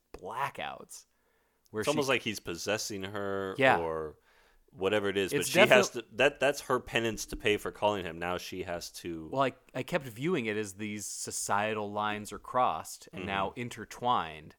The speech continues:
Speaker 1: and suddenly she's just embodying this <laughs> urban legend killer, this, this ghost story that kids tell in the dark, you know?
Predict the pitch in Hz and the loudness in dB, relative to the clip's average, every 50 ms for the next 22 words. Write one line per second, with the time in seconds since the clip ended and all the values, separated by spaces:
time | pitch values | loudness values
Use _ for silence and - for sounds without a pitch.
0 | _ _ - 101 101 - - 120 113 113 110 104 98 - - 107 98 - 110 - | _ _ -12 -10 -6 -4 -2 -2 -2 -2 -4 -6 -6 -6 -8 -8 -8 -8 -8 -8
1 | - 107 101 98 90 - - 92 92 107 123 117 107 95 87 85 87 90 92 90 | -8 -8 -8 -8 -8 -6 -2 2 4 4 4 4 2 -2 -4 -4 -6 -8 -10 -10
2 | 85 - - - - - _ _ _ _ _ _ _ _ - - 147 - _ _ | -8 -10 -12 -14 -16 -18 _ _ _ _ _ _ _ _ -10 -10 -10 -10 _ _
3 | - - - - - - 165 156 160 165 156 160 156 147 139 131 127 117 113 123 | -16 -14 -14 -10 0 4 6 8 8 8 8 6 4 4 4 0 -4 -2 0 2
4 | 123 127 123 113 123 117 110 101 - - - - - - 127 139 - - - - | 2 2 2 -2 -4 -4 -6 -8 -10 -14 -20 -16 -10 -8 -8 -8 -8 -10 -16 -18
5 | - _ _ _ _ _ - _ _ _ - - 98 - - 131 135 - - _ | -20 _ _ _ _ _ -20 _ _ _ -12 -12 -10 -10 -12 -16 -18 -20 -20 _
6 | - 139 160 147 - - - - 127 - _ _ 123 98 - - 98 120 120 - | -8 -6 -6 -4 -4 -6 -8 -10 -16 -20 _ _ -14 -8 -6 -4 -4 -2 -2 -4
7 | - - - 110 101 98 98 95 95 - _ - - - 117 113 104 - - - | -4 0 0 0 2 0 0 -2 -6 -10 _ -10 -8 -8 -6 -6 -8 -10 -10 -10
8 | 98 - - - - _ _ - 101 95 90 92 - 92 - - - - _ - | -10 -10 -12 -14 -16 _ _ -14 -14 -14 -10 -8 -8 -8 -8 -8 -12 -14 _ -14
9 | 104 95 92 92 92 110 123 | -12 -10 -8 -8 -8 -8 -8